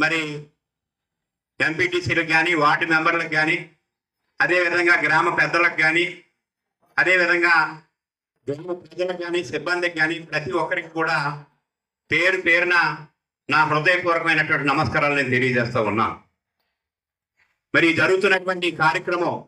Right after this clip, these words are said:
మనకు స్వాతంత్రం వచ్చి డెబ్బై ఎనిమిది సంవత్సరాలకు వచ్చి డెబ్బై తొమ్మిదవ స్వాతంత్ర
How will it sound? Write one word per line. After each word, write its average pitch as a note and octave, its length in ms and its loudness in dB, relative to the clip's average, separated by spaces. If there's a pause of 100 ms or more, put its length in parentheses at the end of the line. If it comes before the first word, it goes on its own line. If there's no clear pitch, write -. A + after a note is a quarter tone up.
(760)
మనకు E3 280 -4
స్వాతంత్రం F3+ 560 2
వచ్చి F3 200 2 (880)
డెబ్బై D#3 280 0
ఎనిమిది F3+ 200 0
సంవత్సరాలకు F#3 500 2
వచ్చి F3+ 180 0
డెబ్బై D#3 200 2 (120)
తొమ్మిదవ F#3 340 2
స్వాతంత్ర E3+ 420 2